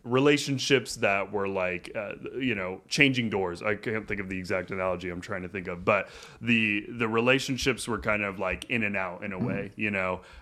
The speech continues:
Speaker 1: Um, and what that taught me more than anything was that it wasn't about the relationships, it was about the God behind them, orchestrating them and kind of weaving these people in and out of my lives in the,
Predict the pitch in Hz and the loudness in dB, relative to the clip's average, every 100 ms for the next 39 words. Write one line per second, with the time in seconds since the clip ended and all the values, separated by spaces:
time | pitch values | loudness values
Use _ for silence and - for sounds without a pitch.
0 | - 107 98 92 101 113 107 104 120 123 | 0 2 2 -2 -2 -2 0 2 2 2
1 | 120 110 104 95 - - _ _ _ - | -2 0 0 -2 -6 -20 _ _ _ -16
2 | - 135 123 113 104 101 104 101 101 104 | 0 4 4 2 -2 0 -2 -2 -2 -2
3 | 107 92 95 92 92 92 98 101 104 104 | -4 -6 -6 -2 -2 -2 -4 -2 -2 -2
4 | 104 92 98 98 101 95 101 101 101 90 | -2 -2 -2 -2 -4 -4 -2 -4 -4 -8
5 | 95 - 98 95 95 92 95 87 98 95 | -8 -6 -8 -6 -4 -4 -6 -2 0 0
6 | 92 87 104 101 98 92 90 90 90 - | -2 -6 -2 -2 -2 -4 -6 -8 -12 -16
7 | - 113 104 113 98 - 101 95 95 92 | -10 -4 -4 -4 -6 -4 -2 -4 -2 -2
8 | 92 101 98 90 104 98 92 104 107 107 | -2 -2 -6 -2 0 0 -2 0 2 2
9 | 104 98 95 - 104 92 98 104 101 101 | 0 -2 -4 -4 -6 -4 -4 -4 -4 -2
10 | 98 95 98 95 95 95 95 92 90 87 | 0 0 -2 -2 0 2 2 0 -4 -6
11 | 110 101 95 90 | -4 -2 0 -2